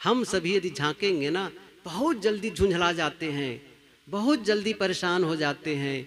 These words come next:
थोड़े में हम बस उबलने लग जाते हैं। क्यों? उसी का अभ्यास हो रहा है रोज, बहुत जल्दी अभ्यास कर, बहुत फटाफट वही हो रहा है।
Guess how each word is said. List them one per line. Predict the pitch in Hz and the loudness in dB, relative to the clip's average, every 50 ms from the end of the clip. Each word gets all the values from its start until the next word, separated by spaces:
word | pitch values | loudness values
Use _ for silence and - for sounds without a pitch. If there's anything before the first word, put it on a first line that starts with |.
| - - - - _ - - | -12 -20 -20 -20 _ -6 0
थोड़े | 226 247 262 285 285 285 | 2 4 6 6 6 6
में | 269 269 254 | 4 4 4
हम | 214 220 233 220 | 4 4 2 2
बस | 196 214 - - - 214 - - | 0 0 0 0 -6 -14 -10 -10
उबलने | 175 175 196 190 190 196 196 | -6 -4 -2 0 0 0 0
लग | 185 175 160 156 151 | 0 -2 -4 -4 -4
जाते | 160 151 147 - 175 165 151 | -6 -6 -6 -6 -8 -6 -4
हैं। | 151 147 131 110 104 - - - _ _ _ _ _ _ _ _ _ _ - | -4 -4 -6 -8 -10 -14 -20 -20 _ _ _ _ _ _ _ _ _ _ -4
क्यों? | - 190 208 220 208 190 208 214 | -2 0 0 0 -2 -4 -10 -14
उसी | 220 185 - - 294 | -12 -8 -4 -4 -2
का | 349 339 | -2 -2
अभ्यास | 294 302 311 311 311 285 311 | 0 2 4 4 4 4 2
हो | 311 311 | 2 2
रहा | 285 285 | 2 2
है | 294 | 2
रोज, | 269 247 247 262 254 - - - - - - - - - | 2 2 0 0 -2 -6 -16 -20 -20 -20 -20 -20 -8 -6
बहुत | 202 214 294 302 233 | 0 0 0 0 2
जल्दी | 247 254 254 247 269 262 | 2 0 0 2 0 0
अभ्यास | 247 220 233 226 233 226 226 | 0 2 2 2 2 2 0
कर, | 226 240 226 214 | -4 -4 -4 0
बहुत | 196 202 214 254 - - | 2 4 2 2 2 0
फटाफट | 214 202 220 247 247 202 240 233 | -4 0 2 2 2 4 2 0
वही | 226 226 220 226 | 4 4 4 6
हो | 226 220 220 | 6 4 4
रहा | 220 208 202 202 | 6 6 4 4
है। | - | 2